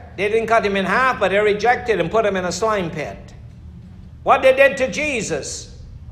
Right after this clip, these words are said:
God's own son, despised of men and rejected, a man of sorrows and acquainted with grief. And we look at all the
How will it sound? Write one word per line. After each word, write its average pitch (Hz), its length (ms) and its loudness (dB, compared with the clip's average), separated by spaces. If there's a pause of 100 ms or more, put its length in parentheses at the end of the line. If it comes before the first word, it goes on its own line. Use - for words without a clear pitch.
(440)
God's 254 360 8
own 285 240 6
son, 285 560 0 (460)
despised 247 680 4
of 202 80 2
men 240 240 -2
and 240 120 0
rejected, 247 560 0
a 208 40 2
man 233 220 0
of 208 100 -2
sorrows 247 480 2
and 208 100 0
acquainted 220 520 -2
with 202 180 -2
grief. 226 500 -4 (1700)
And 240 180 6
we 240 140 8
look 370 260 6
at 320 100 8
all 349 640 10
the 359 140 2